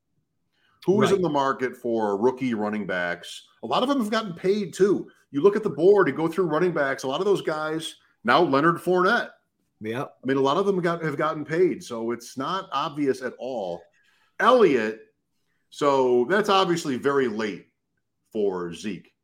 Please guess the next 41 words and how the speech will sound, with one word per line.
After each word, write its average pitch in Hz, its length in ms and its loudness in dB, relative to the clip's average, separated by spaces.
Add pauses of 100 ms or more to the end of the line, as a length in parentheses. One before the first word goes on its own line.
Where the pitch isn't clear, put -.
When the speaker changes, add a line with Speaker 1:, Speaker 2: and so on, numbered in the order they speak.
(220)
Speaker 1:
What 98 120 -8
is 85 100 -12
that, 85 220 -8
six - 320 -10
two? 127 420 -4 (140)
Speaker 2:
Yeah, 110 220 -6
they, 117 200 -4
they, 117 200 -4 (180)
they 113 300 -4
got 107 320 -8
him 101 140 -12
late 95 220 -14
there. 82 200 -14 (320)
Yeah. 90 280 -12 (380)
Speaker 1:
And 170 520 4
I've 226 220 2
been 247 80 0
drafting 131 420 0
Elliott. 90 440 -4 (400)
I 139 100 4
didn't 185 240 2
hear 160 320 2
because 123 500 -2
I 110 100 -4
have 120 260 2
him. - 240 -16 (120)
Like, 104 140 -6
I, 127 180 2
I 135 100 0 (180)
just - 160 -14
thought, 127 340 -2 (420)
try 139 200 -2
something 123 340 -4
different. 104 340 -6
That's 113 200 -8
why 117 240 -2
I 98 60 -6
didn't 107 260 -8
pick 110 180 -8
Elliott 117 320 -6
there. 165 320 -4